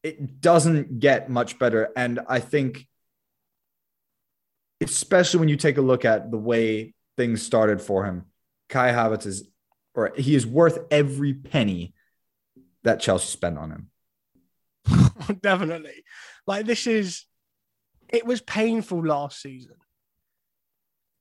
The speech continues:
Speaker 2: to see someone who had been so good for Leverkusen come under such, like, "Oh, he's just not worth it. He's not very good. He's, he's terrible."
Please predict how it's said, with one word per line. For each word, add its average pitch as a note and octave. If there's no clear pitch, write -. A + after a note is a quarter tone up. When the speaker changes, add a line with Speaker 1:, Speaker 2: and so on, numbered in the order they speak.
Speaker 2:
to F3+
see F#3+
someone F3
who F3+
had E3+
been D3+
so G3+
good F3
for -
Leverkusen D3
come E3
under D3+
such, -
like, D3
"Oh, E3
he's D3+
just -
not D3
worth D3
it. C#3+
He's D3
not D3+
very D3
good. D3
He's, D3
he's D3
terrible." D#3